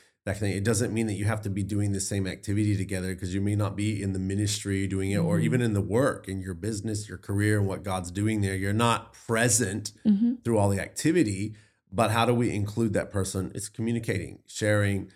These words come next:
Speaker 1: um, just like we'd share our day and we talk about intellectually from the reservoir. It's the same thing with the spiritual reservoir,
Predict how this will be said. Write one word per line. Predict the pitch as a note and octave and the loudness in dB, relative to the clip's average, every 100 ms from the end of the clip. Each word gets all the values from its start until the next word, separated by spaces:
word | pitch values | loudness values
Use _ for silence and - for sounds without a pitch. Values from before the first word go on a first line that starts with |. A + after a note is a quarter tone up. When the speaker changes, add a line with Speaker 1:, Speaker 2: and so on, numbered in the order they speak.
| _ _ - | _ _ -10
Speaker 1:
um, | F2+ F2+ | -8 -6
just | G2+ | -4
like | G#2 G2+ | -2 -2
we'd | G#2 G2+ | -2 -2
share | A2 G2 | 0 2
our | G2 | 0
day | F#2 G2+ G2+ | 0 0 0
and | G2 | 0
we | G2 | -2
talk | G2 | -2
about | F#2+ F#2+ | -2 -4
intellectually | G2 G2 F#2+ F#2+ F#2+ G2+ F#2+ F#2+ F#2 F#2 - | -2 -2 -2 -4 -6 -4 -4 -4 -4 -8 -10
from | - G#2+ | -4 0
the | G2 | 0
reservoir. | G2 G2+ G#2+ A#2+ G2 F#2 F#2+ G2 G2+ | 0 -2 2 2 0 -2 -2 -4 -6
It's | - | -8
the | A#2 | -6
same | A2+ A#2 B2 | -2 -2 0
thing | C#3+ | 0
with | G#2 | 0
the | G#2 | -2
spiritual | G2+ - G#2+ G#2+ A#2 | -4 -2 -2 0 -2
reservoir, | G#2 G#2 G2 G#2 F#2+ G2 G2+ F#2+ | 0 0 0 0 0 0 0 -4